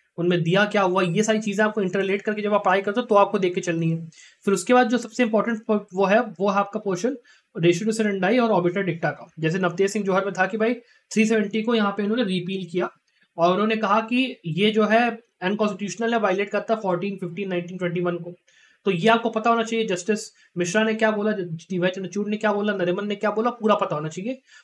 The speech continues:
और ये काम होना चाहिए लैंडमार्क केसेस के लिए। रिसेंट केसेस के लिए क्या है कि आपको केवल जो कोर्ट ने मेन बात बोली है, रेशियो जो केवल बोला है, केवल उत्तर करना है, ऑबिटर पे आपको उत्तर जाने की जरूरत यहाँ पे नहीं है। उसके बाद प्रिंसिपल डॉक्ट्रिन्स और जो ज्यूरिस्प्रूडेंशियल एस्पेक्ट है केस का, वो आपको देख के चलना है।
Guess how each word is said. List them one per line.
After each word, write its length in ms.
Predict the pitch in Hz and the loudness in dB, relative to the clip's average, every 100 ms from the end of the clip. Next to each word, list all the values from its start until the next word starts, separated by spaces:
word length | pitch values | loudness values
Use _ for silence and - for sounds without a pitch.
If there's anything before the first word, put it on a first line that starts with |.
| - | -6
और 60 | 170 | 0
ये 200 | 196 240 | 2 2
काम 220 | 240 233 | 2 2
होना 160 | 226 | 2
चाहिए 220 | 220 254 254 | 2 2 2
लैंडमार्क 380 | 202 190 185 170 | 2 4 2 0
केसेस 240 | 139 131 | -10 -12
के 120 | - | -10
लिए। 140 | 127 127 _ _ _ - | -12 -14 _ _ _ -4
रिसेंट 320 | 180 226 262 | 0 2 2
केसेस 260 | 254 254 - | 0 -2 -2
के 100 | 262 | -2
लिए 80 | |
क्या 160 | 262 254 | 2 2
है 80 | 277 | 2
कि 100 | 262 | 4
आपको 240 | 226 233 247 | 4 2 -2
केवल 340 | 226 247 311 - _ _ _ _ | 2 4 2 -4 _ _ _ _
जो 80 | 214 | -2
कोर्ट 360 | 220 220 254 262 | 2 6 6 4
ने 80 | 277 | 0
मेन 380 | 208 190 285 254 | 2 2 2 4
बात 280 | 185 226 214 | 6 6 4
बोली 220 | 185 185 | 2 4
है, 100 | 175 | 6
रेशियो 280 | 170 170 277 | 6 4 4
जो 160 | 254 247 | 4 4
केवल 180 | 247 226 | 2 2
बोला 220 | 208 240 | 2 2
है, 40 | |
केवल 200 | 254 233 | 2 2
उत्तर 260 | 220 220 247 | 2 4 4
करना 240 | 240 247 | 4 2
है, 40 | 208 | 4
ऑबिटर 320 | 185 185 254 | 4 4 2
पे 100 | 247 | 4
आपको 220 | 226 220 | 4 4
उत्तर 160 | 226 226 | -2 -2
जाने 180 | 208 208 | -2 -2
की 60 | |
जरूरत 240 | 196 185 190 | -2 -2 -2
यहाँ 160 | 180 175 | -2 -2
पे 120 | 320 - _ - | -4 -6 _ -4
नहीं 200 | 180 165 | 0 0
है। 100 | - _ _ _ _ | -2 _ _ _ _
उसके 240 | 180 170 247 | -4 0 4
बाद 240 | 262 262 - - | 4 2 -6 -2
प्रिंसिपल 380 | 196 190 269 240 | -2 0 2 4
डॉक्ट्रिन्स 500 | 214 196 226 247 254 | 4 2 -2 0 0
और 60 | |
जो 80 | 220 | 0
ज्यूरिस्प्रूडेंशियल 580 | 202 196 196 196 190 233 | 0 -2 -2 -4 0 0
एस्पेक्ट 320 | 220 233 220 | 0 -2 -4
है 60 | 226 | -4
केस 220 | 226 220 | -2 -2
का, 80 | 233 | -2
वो 160 | 185 | 2
आपको 220 | 196 196 196 | 2 2 -2
देख 200 | 196 196 | -4 -4
के 60 | |
चलना 280 | 196 180 175 | -4 -2 -2
है। 160 | 170 | -4